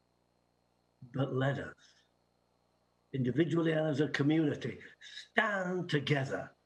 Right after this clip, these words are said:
to speak out for justice. I pray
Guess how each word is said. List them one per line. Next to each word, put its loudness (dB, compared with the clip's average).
to 2
speak -2
out -2
for 0
justice. -8
I -4
pray -18